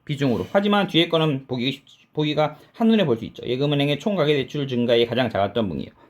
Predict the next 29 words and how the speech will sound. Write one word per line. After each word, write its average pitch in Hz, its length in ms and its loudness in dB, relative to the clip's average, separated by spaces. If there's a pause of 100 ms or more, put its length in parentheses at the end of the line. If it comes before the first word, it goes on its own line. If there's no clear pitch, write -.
분기요. 120 400 -2 (560)
예금은행의 143 720 2
총 185 200 -2
대출 160 180 -2
잔액 131 280 -2
증가액이 127 300 0
가장 127 280 0
작았던 120 380 0
분기는 143 480 0
바로 110 200 0
보이네요. 113 300 -6 (540)
이십일 131 320 -4
년 127 140 4
이 101 120 0
분기. 110 280 -2
그럼 170 220 -4
여기는, 151 380 2
여기는 147 260 0
이제 165 340 0 (260)
이십일 175 340 -2
년 160 120 4
이 123 80 0
분기를 123 240 0
먼저 95 200 0
한번 107 220 -2
보면 92 260 -10
되죠. - 220 -18 (720)
자, 107 100 -12
주택담보대출, 165 1300 2